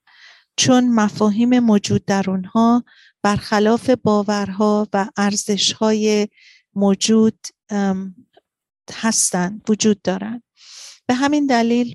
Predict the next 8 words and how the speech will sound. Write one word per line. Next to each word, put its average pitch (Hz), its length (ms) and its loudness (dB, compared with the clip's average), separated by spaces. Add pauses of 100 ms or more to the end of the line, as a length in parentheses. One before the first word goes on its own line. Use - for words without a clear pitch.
ممکنه 233 420 0
داستان 208 520 0
پریان 202 540 0
رو 247 220 4 (400)
به - 80 -2
شکلی 240 420 -2
تفسیر - 600 -2
کنن 208 460 -2